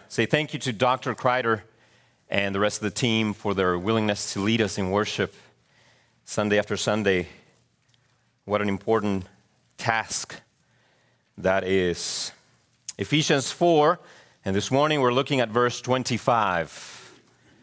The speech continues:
And that's it, one verse. Verse twenty-five. It says, "Therefore, having put away falsehood, let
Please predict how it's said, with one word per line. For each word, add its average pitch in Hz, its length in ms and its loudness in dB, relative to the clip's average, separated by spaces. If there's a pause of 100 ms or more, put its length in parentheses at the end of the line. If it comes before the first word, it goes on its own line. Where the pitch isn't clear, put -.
(340)
And 92 80 -2
that's 101 240 0
it, - 460 -2 (240)
one 113 220 -2
verse. - 580 0 (1120)
Verse 101 240 -2
twenty-five. 98 1200 -2 (2250)
It 101 100 -4
says, - 800 0 (140)
"Therefore, 143 800 4 (800)
having 156 600 0
put 165 300 2
away 147 520 4
falsehood, 135 800 0 (800)
let 117 200 2